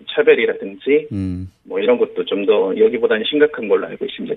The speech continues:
Speaker 1: 지역별로 편차가 좀 큰 편이어가지고
Speaker 2: 그렇겠군요.
Speaker 1: 제가 있는 베네치아는 그나마 좀 나은,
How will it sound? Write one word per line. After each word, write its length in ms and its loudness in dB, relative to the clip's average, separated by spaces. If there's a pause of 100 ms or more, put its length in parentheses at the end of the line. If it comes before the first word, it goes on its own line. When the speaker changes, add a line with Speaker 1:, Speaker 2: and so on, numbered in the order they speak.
Speaker 1:
지역별로 440 6
편차가 400 -4
좀 200 0
큰 180 -16
편이어가지고 840 0
Speaker 2:
그렇겠군요. 520 -12
Speaker 1:
제가 220 0
있는 200 2
베네치아는 540 0
그나마 340 0
좀 200 -2
나은, 320 -2